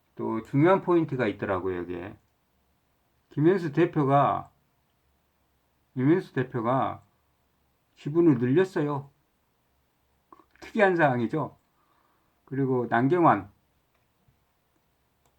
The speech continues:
남경환, 아, 남경환 대표. 착각했어요. 남경환 대표가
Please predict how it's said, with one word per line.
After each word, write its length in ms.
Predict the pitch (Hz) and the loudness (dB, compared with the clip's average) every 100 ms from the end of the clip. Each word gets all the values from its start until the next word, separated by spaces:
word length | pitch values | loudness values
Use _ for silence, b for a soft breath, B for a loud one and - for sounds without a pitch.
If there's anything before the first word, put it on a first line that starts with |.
| _ _ _ _ _ _ _ _ _ | _ _ _ _ _ _ _ _ _
남경환, 640 | 110 113 135 135 113 147 - _ _ _ _ _ _ _ _ _ _ _ _ _ _ _ _ _ _ _ _ _ _ _ _ _ _ _ _ _ _ _ _ _ _ _ | -10 -6 -4 -4 -4 -8 -14 _ _ _ _ _ _ _ _ _ _ _ _ _ _ _ _ _ _ _ _ _ _ _ _ _ _ _ _ _ _ _ _ _ _ _
아, 140 | 107 | -10
남경환 460 | 104 113 135 151 113 | -6 -2 0 0 0
대표. 340 | 104 - 95 - _ _ _ _ _ _ B B _ _ _ _ _ - | -4 -10 -14 -14 _ _ _ _ _ _ B B _ _ _ _ _ -20
착각했어요. 540 | 139 143 127 - 85 | -12 -8 -8 -10 -14
남경환 460 | - 110 135 151 120 | -6 -2 2 2 2
대표가 840 | 113 - 113 107 - - 127 151 | -2 -6 -6 -6 -8 -2 -2 -2